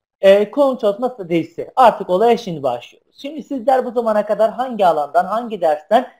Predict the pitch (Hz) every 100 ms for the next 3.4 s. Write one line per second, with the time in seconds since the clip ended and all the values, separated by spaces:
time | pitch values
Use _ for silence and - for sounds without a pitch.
0 | _ - 240 240 233 - 220 220 277 226
1 | 226 277 277 180 170 156 165 170 185 254
2 | 185 170 156 147 254 226 151 269 302 185
3 | 175 170 151